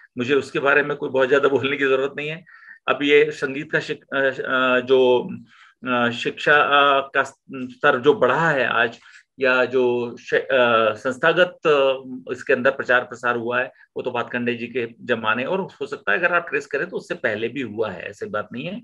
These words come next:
पर भातखंडे जी के बाद में तो बहुत ज्यादा इसका प्रचार प्रसार हुआ है। और मैं मानता हूं कि, अ, स-, संस्थागत शिक्षण भी इसमें उपयोगी हो सकता है।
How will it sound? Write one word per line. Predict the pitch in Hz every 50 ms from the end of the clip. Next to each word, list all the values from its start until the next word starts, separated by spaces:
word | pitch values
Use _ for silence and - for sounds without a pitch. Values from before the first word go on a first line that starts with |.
| - _ - - - - _ -
पर | 156 131
भातखंडे | 127 120 120 131 135 127 131 131
जी | 123 135
के | 120 139
बाद | 135 - 113 110 110 107
में | 113 127 151 160
तो | - 190
बहुत | - 95 95 92 113 135 117
ज्यादा | 120 113 107 107
इसका | 98 - - 123 117
प्रचार | - - - 101 - - 101 101
प्रसार | 95 101 - 98 95 92
हुआ | 92 98 135 185
है। | 233 - - _ _ -
और | 147 156
मैं | 165 156
मानता | 139 120 110 113 113 120 127 - 196
हूं | 196 190 165
कि, | 156 143 139
अ, | 117 - - _ _ _ - _ _ -
स-, | 123 120 120 110 107 110 113 113 107 107 - - - _ -
संस्थागत | 120 117 107 - 123 117 110 - 135 123 120 127 - - - - 117
शिक्षण | - - 123 - - - 131 117 117
भी | 117 139 147 131
इसमें | - - - _ _ _ _ _ _ - 135 127 117 113
उपयोगी | 104 - - 110 101 101 101 113
हो | 110 - 95 92
सकता | 92 - 101 - - - 95 95 -
है। | - - 82 - -